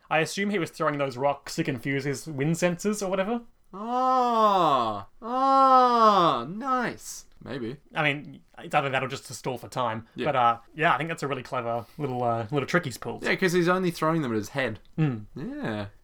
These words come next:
Speaker 1: And we know here that he reads the wind through his horn.
Speaker 2: Yeah,
Speaker 1: So, there.
Speaker 2: so messes with his hornness.
Speaker 1: Yep.
Speaker 2: Uh, easy, easy with the horn word. <laughs>
Speaker 1: It's not quite echolocation, is it?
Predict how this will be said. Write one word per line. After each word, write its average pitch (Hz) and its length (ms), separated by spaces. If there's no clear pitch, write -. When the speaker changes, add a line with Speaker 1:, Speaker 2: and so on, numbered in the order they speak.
Speaker 1:
And 131 200
we 127 80
know 120 120
here 120 100
that 120 80
he 110 80
reads 113 200
the 135 80
wind 113 120
through 120 100
his 110 100
horn. 117 340
Speaker 2:
Yeah, 156 180
Speaker 1:
So, 120 260
there. 175 100
Speaker 2:
so 107 220
messes 110 320
with 110 160
his 101 200
hornness. 110 960
Speaker 1:
Yep. 165 140
Speaker 2:
Uh, 101 40
easy, 107 240
easy 110 220
with 104 140
the 101 80
horn 107 320
word. 101 280
<laughs> 135 40
Speaker 1:
It's 165 140
not 294 140
quite 185 280
echolocation, 117 800
is 120 120
it? - 300